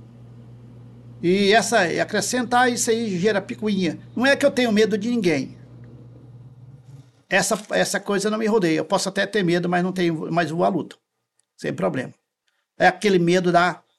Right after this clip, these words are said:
sobrevivência. Mas eu não tenho medo de ninguém, nunca tive, e ninguém precisa ter medo de mim. Ou seja, a coisa é franca. Bem-vindo ao mundo real da nossa vida profissional.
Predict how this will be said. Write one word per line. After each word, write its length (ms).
sobrevivência. 760
Mas 180
eu 80
não 140
tenho 220
medo 280
de 120
ninguém, 520
nunca 300
tive, 420
e 60
ninguém 380
precisa 340
ter 140
medo 180
de 100
mim. 220
Ou 80
seja, 240
a 60
coisa 240
é 20
franca. 320
Bem-vindo 640
ao 80
mundo 240
real 480
da 120
nossa 320
vida 200
profissional. 600